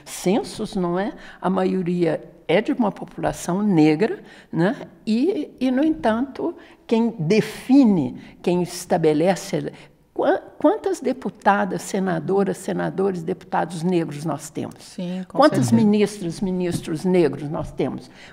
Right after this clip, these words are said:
Speaker 1: Qual foi o presidente da República que ef-, efetivamente expressou essa maioria de população negra do país?
Speaker 2: Uhum.
Speaker 1: Não existe, não temos.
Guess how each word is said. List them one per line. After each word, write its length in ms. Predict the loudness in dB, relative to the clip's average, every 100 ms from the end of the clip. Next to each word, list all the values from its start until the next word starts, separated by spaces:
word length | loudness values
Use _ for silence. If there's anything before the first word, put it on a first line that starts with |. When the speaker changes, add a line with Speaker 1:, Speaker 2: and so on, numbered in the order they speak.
| -4
Speaker 1:
Qual 260 | 2 4
foi 320 | 4 2 0 0
o 60 |
presidente 1120 | 2 2 4 2 0 2 2 2 -2 -12 -14 -20 -20
da 200 | 2 4
República 800 | 6 2 0 -4 -2 -4 -6 -10 -14 -20 -20 _
que 280 | 2 4 4
ef-, 600 | 4 4 2 -10 -10 -10 -14 -14 0
efetivamente 800 | 0 2 -4 -2 2 2 2 -2
expressou 760 | -6 2 4 4 -2 -2 -2 -2 -12 -20 _ _
essa 260 | 2 2 0
maioria 640 | 2 2 2 2 0 -2
de 140 | -4 -4
população 880 | -6 -6 0 -2 -2 -6 -2 -2 -4 -8 -2
negra 480 | 2 4 4 2 -2
do 100 | -4
país? 600 | -8 -6 -6 -8 -12 -10
Speaker 2:
Uhum. 320 | -8 -6 -6 0
Speaker 1:
Não 160 | 4
existe, 680 | 4 2 -2 -2 -4 -10 -12 -12 -14 -2
não 240 | 0 0
temos. 640 | 0 0 2 2 -2 -6